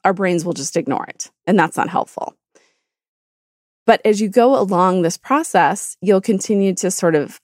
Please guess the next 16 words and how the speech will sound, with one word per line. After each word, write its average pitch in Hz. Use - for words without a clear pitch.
upgrade, 202
I 240
call 254
it, 254
the 190
language. 220
And 170
as 175
you 170
move 180
along 165
sort 160
of 147
this 156
belief 156
spectrum, 220